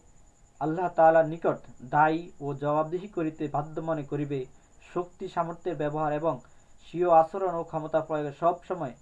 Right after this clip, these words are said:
সত্যের প্রতি লক্ষ্য রাখিবে যে পরকাল আল্লাহ তাআলার সম্মুখে এইসব বিষয়ে হিসাব অবশ্যই দিতে হইবে। চার, আল্লাহ তাআলা যাহা অপছন্দ তাহাকেই নিজের পছন্দ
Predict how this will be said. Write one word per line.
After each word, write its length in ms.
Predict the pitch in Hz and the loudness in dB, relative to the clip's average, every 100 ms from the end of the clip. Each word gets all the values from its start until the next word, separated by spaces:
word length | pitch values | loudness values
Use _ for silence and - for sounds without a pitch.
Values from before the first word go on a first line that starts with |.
| - - | -20 -12
সত্যের 360 | - - - 156 | -10 -8 -8 -6
প্রতি 200 | 151 147 | -6 -4
লক্ষ্য 260 | 143 143 139 | -6 -6 -8
রাখিবে 340 | 131 - 135 135 | -8 -8 -10 -6
যে 140 | 143 120 - - - | -6 -6 -10 -20 -6
পরকাল 300 | 147 147 139 | -4 0 2
আল্লাহ 240 | 139 170 | 2 0
তাআলার 300 | 156 147 139 151 | 0 -2 -4 -6
সম্মুখে 300 | 156 180 143 | -10 -8 -8
এইসব 260 | 127 135 123 | -8 -10 -12
বিষয়ে 300 | 127 135 120 - - - - - | -10 -6 -6 -8 -20 -20 -20 -18
হিসাব 260 | 139 165 147 | -4 -2 -2
অবশ্যই 380 | 151 139 139 127 | -6 -8 -8 -10
দিতে 220 | 120 120 117 | -10 -10 -10
হইবে। 260 | 110 107 - - - _ - - | -12 -14 -20 -20 -20 _ -14 2
চার, 180 | 165 151 - 147 | 4 4 0 -4
আল্লাহ 200 | 156 156 | -2 2
তাআলা 300 | 160 156 151 | 2 4 0
যাহা 400 | 143 147 147 156 151 - 160 | 0 0 2 0 -2 -8 -10
অপছন্দ 500 | 156 160 160 165 165 165 160 165 - - | -6 -4 -6 -8 -6 -4 -4 -6 -20 -8
তাহাকেই 340 | - 175 190 190 | 0 0 0 -2
নিজের 260 | 175 165 151 | -2 -8 -8
পছন্দ 300 | 170 226 | -8 -8